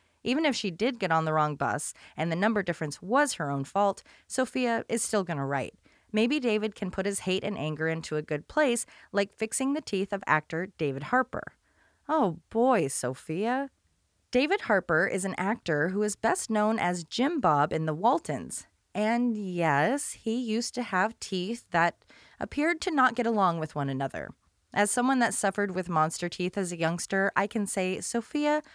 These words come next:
you're being a bully." Sure, this guy was in his mid-twenties when the joke was made, but no one wants something that they're insecure about to be joked about. He has since gotten new teeth, and they look great.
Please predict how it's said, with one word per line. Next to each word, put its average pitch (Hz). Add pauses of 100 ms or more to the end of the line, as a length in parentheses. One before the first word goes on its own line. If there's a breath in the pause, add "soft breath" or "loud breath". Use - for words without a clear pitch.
(160 loud breath)
you're 403
being 226
a 269
bully." 254 (340 soft breath)
Sure, 185
this 196
guy 151
was 156
in 160
his 147
mid-twenties 160
when 196
the 170
joke 160
was 165
made, 190
but 202 (260 loud breath)
no 277
one 392
wants 240
something 190
that 156
they're 156
insecure 185
about 165
to -
be 160
joked 262
about. 160 (560 soft breath)
He 240
has 220
since 220
gotten 180
new 196
teeth, 202
and 277
they 285
look 320
great. 156